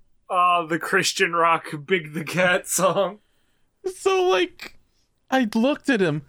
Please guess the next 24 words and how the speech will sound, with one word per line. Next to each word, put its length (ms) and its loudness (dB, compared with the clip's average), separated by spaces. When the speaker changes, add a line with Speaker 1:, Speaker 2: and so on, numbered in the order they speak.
Speaker 2:
and 100 2
I 100 2
went, 260 0
"Considering 500 0
I 80 2
cleaned 340 0
half 300 0
of 80 -2
the 80 2
desks 400 -2
in 120 0
here 280 0
in 120 0
forty 400 0
minutes 340 0
all 260 0
by 280 -2
myself, 880 -2
and 180 -2
I've 140 -2
been 180 0
in 120 2
here 180 2
alone, 460 0